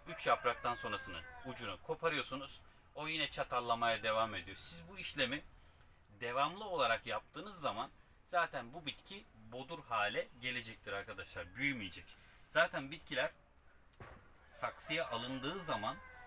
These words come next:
kazık kök, mesela bitkiyi ilk ah-, diktiğiniz zaman fideyi ilk işlem kazık kök atmaktır aşağıya doğru. Ondan sonra yanlara doğru yaprak verdiği zaman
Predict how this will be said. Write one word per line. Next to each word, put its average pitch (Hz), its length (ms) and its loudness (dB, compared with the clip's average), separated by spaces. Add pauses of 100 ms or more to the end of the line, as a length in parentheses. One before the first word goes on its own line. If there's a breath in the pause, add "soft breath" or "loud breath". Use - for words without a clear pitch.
(160)
kazık 135 400 -6
kök, - 320 -10 (180)
mesela 107 320 -6
bitkiyi 131 380 -10
ilk 147 240 -8
ah-, 131 120 0 (560)
diktiğiniz 147 480 -10
zaman 110 280 -2
fideyi 117 540 -4 (420 loud breath)
ilk 220 280 -12
işlem 175 320 -6 (220)
kazık 151 360 -6
kök 156 180 -12
atmaktır 131 500 -6
aşağıya 110 520 -2
doğru. 95 260 -8 (420 loud breath)
Ondan 185 380 0 (100)
sonra 127 440 -2 (180)
yanlara 127 480 2
doğru 117 220 0
yaprak 107 420 2
verdiği 123 340 2
zaman 127 320 0